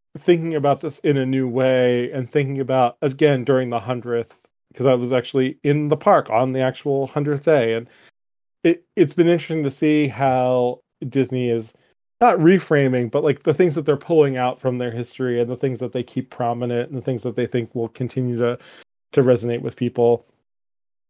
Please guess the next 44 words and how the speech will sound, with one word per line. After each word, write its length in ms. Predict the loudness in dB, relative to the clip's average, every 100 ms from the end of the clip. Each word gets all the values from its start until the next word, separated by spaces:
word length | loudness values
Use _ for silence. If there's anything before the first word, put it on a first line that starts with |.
| _
And 100 | 4
as 160 | 6 6
we, 280 | 6 4 4
as 140 | 0 2
we 100 | 4
wrap 240 | 4 4
up 200 | 2 0 _ 0
this 160 | 2
episode, 580 | 2 -2 2 4 4 2 -6 _ _
one 180 | -4 -2
of 80 | 0
the 60 | -2
things 120 | -2
that 100 | -2
we're 120 | 0
gonna 120 | -2
talk 220 | 0 0
about 300 | 2 0 0
next 260 | -2 -4 -2
week 220 | -4 -2
is 200 | -4 -2
the 240 | 0 0 2
Once 280 | 0 -2
Upon 240 | -2 -2 -4
a 60 |
Studio 420 | -4 -4 0 0 0
short 400 | -2 -2 -2 -4
that 160 | -6
just 220 | -6 -10
came 200 | -10 -8
out 300 | -6 -6 -8
on 500 | -6 -4 -4 -6 -10 -14 _ _ _ -2
Disney 280 | 0 2
Plus, 360 | 2 2 2 -2
which 200 | -4 -2
is 100 | 0
a 80 | 0
very, 680 | 4 4 6 6 4 2 -4 _ _
I 100 | -4
think 140 | 0 0
it's, 100 | 0
like, 140 | -2
nine 340 | 0 0 2 0
minutes. 540 | -2 -4 -8 -16 -18